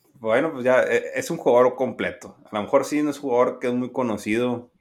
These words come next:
pero pues tiene varios guantes de oro, o sea, realmente es un jugador que, que va a venir a sumar y él está, él anhela, ¿no? Jugar postemporada, ¿no? O sea, anhela buscar un anillo y con Kansas no lo iba a conseguir. Ya está en los treintas, así ya no es un, no es un jugador joven,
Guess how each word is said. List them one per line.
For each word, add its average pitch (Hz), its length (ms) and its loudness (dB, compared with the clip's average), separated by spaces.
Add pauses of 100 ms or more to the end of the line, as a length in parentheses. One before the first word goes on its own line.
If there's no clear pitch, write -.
pero 98 260 -4
pues - 140 -18
tiene 110 140 -4
varios 110 220 2
guantes 107 300 -4
de 101 80 0
oro, 107 200 2
o 110 60 -2
sea, 98 160 -2
realmente 101 520 -4
es 104 140 -6
un 98 60 -20
jugador 98 400 -4
que, 92 460 -8
que 98 100 -14
va 95 60 -6
a 98 40 -4
venir 104 200 -4
a 101 40 -2
sumar 101 400 2
y 107 160 -2
él 104 120 0
está, 107 380 -2
él 110 100 -4
anhela, 117 340 2
¿no? 107 260 0
Jugar 101 480 -4 (280)
postemporada, 92 760 -4
¿no? 90 180 -18
O - 40 -20
sea, 92 160 -16
anhela 95 300 -6
buscar 101 300 -6
un 110 160 -4
anillo 107 460 0
y 95 140 -6 (220)
con 92 180 -16
Kansas 98 260 -10
no 107 120 -2
lo 104 60 0
iba 104 100 2
a - 40 -4
conseguir. 98 480 -6 (500)
Ya 101 280 0
está 123 220 0
en 110 60 0
los 123 180 -2
treintas, 113 540 -4
así 104 180 -10
ya 101 120 -4
no 104 60 -4
es - 80 -14
un, 117 140 -6
no 110 80 -4
es - 100 -12
un - 80 -14
jugador 104 380 0
joven, 107 460 -4